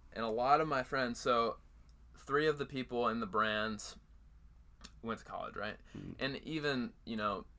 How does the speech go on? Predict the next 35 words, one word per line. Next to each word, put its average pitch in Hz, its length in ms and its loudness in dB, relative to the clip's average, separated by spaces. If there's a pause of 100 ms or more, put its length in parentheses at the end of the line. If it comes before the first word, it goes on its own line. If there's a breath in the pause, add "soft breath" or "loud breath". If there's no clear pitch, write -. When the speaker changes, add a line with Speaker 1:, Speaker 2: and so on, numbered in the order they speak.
Speaker 1:
me 113 180 -4
and 110 120 -2
Mac, 101 420 -4
we're 104 140 -4
just - 200 -8
seniors. 92 600 -8 (200)
We're 120 100 -8
still 160 220 -2
going 104 200 -2
through 95 160 -4
extremely 95 540 -8
developmental 90 580 -8
times - 360 -10
in - 60 -8
our 57 100 -12
life. 57 160 -6
Speaker 2:
Yeah. 92 160 -4
Speaker 1:
You - 60 -10
know, 123 60 -6
we're 135 60 -8
getting 117 180 0
Speaker 2:
Oh, 104 40 4
Speaker 1:
out - 40 4
Speaker 2:
yeah. 104 60 4
Speaker 1:
of 101 40 -2
our - 60 -8
comfort - 320 -10
zone, 90 160 -6
especially 139 400 -2
the 107 60 -6
guys 104 220 2
going 95 180 -8
to - 60 -16
college. - 440 -6
Speaker 2:
Mm-hmm. 92 180 -8